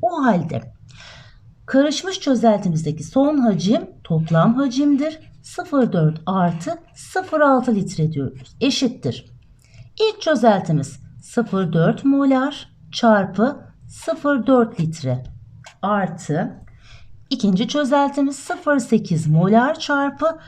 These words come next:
sıfır virgül altı litre. Buradan son derişim çarpı sıfır dört artı sıfır altı bir litre ediyor. Eşittir. Sıfır dört çarpı sıfır dört sıfır on altı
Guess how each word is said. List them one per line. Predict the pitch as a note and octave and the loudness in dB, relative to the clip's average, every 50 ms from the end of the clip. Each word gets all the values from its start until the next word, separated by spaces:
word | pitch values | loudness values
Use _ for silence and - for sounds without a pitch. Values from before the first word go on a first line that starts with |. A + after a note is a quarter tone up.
| - - - | -20 -20 -20
sıfır | - - - - F4 F4 F4 - C4 A#3 G3+ E3+ | -20 -20 -8 -6 -6 -4 0 2 2 2 2 2
virgül | F3 E3+ E3 D#3 D#3+ D#3+ - - - E3+ F3 E3+ D#3+ D#3+ - - - - - - | 0 0 2 2 0 0 0 -4 -6 -2 0 0 2 2 2 0 -2 -4 -4 -2
altı | A3+ G#3+ G#3 F#3 - - E3+ D3+ | 0 2 2 0 -2 -2 -4 -4
litre. | C3+ B2+ - - - C3 - - - - - | -4 -4 -8 -8 -10 -10 -10 -10 -12 -8 -6
Buradan | F#4 G4 F#4+ - A3 F#3 A3 C4 - - - - - - - - - - - - - - - - | -6 -6 -2 0 2 2 2 0 -4 -8 -16 -20 -20 -20 -20 -20 -20 -20 -20 -20 -20 -20 -20 -20
son | - - - C#4+ C#4+ D#4 F4 F4 F4+ | -20 -6 -2 0 2 2 0 -2 -2
derişim | E4+ D4 C#4 A3+ - A3 A3 A3 | -2 -2 -2 -2 0 -2 -2 -2
çarpı | - G#3+ F#3+ F3+ F3 F3+ | -2 -2 -2 -2 -4 -4
sıfır | - C4 B3+ C4+ C#4 A3+ | -6 -8 -4 -2 -2 0
dört | D4 D4 D#4 D4+ C#4+ | 0 0 0 0 0
artı | C4 A#3 A3+ A3+ - | 0 0 0 0 -4
sıfır | - - G#3+ - G#3 G3+ | -8 -10 -8 -4 -4 -2
altı | G3 F#3+ G3+ G#3 - - - | 0 0 -2 -2 -4 -2 0
bir | A#3 A#3+ B3+ A#3+ G#3 | 2 2 2 2 2
litre | G3 D#3+ - - E3+ D#3 D3+ D#3 | 0 -2 -4 -4 -4 -4 -2 -2
ediyor. | D#3 D#3+ E3+ F3+ G3 - | -2 -2 -4 -4 -4 -4
Eşittir. | - A#3 A3+ - - A#3 A3 - - F3 G3+ G3+ - - - - - - - | -4 -4 -2 -2 -4 -6 -6 -6 -6 -6 -6 -6 -8 -12 -18 -20 -20 -20 -20
Sıfır | - - C#4 - - C#4+ A3+ | -10 -8 -6 -4 -2 -2 0
dört | C#4+ C#4 C#4+ C#4 - - - _ | 0 -2 -2 -4 -8 -16 -20 _
çarpı | - - A3+ G#3+ G3+ G3+ G3+ | -6 -2 -2 -2 -2 -4 -8
sıfır | - - G3 - F#3 E3+ D#3 | -8 -10 -8 -6 -6 -6 -6
dört | C#3+ C3 - - | -8 -10 -10 -12
sıfır | - - E3+ D#3+ D#3+ B3 B3 B3+ | -10 -6 -6 -4 -2 -2 -2 -2
on | C4 C4 C4 | 0 0 0
altı | C4 C4 C4 B3+ B3 C4 - C4+ C4+ | 0 0 -2 -2 -4 -6 -6 -6 -6